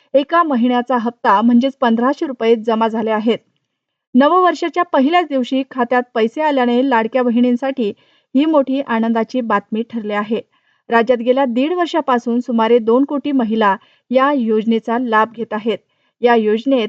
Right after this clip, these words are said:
पात्र महिलांच्या खात्यात दरमहा पंधराशे रुपये जमा होतात. मात्र नोव्हेंबर, डिसेंबर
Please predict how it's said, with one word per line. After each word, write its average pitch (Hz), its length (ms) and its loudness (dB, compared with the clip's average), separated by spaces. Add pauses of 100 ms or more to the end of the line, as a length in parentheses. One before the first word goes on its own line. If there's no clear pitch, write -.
(120)
पात्र 247 320 2
महिलांच्या 285 560 0
खात्यात 240 380 0
दरमहा 254 480 2
पंधराशे 254 580 -4
रुपये 220 320 -4
जमा 208 300 -4
होतात. 208 300 -2 (480)
मात्र 233 420 0 (240)
नोव्हेंबर, 254 540 4
डिसेंबर 220 600 0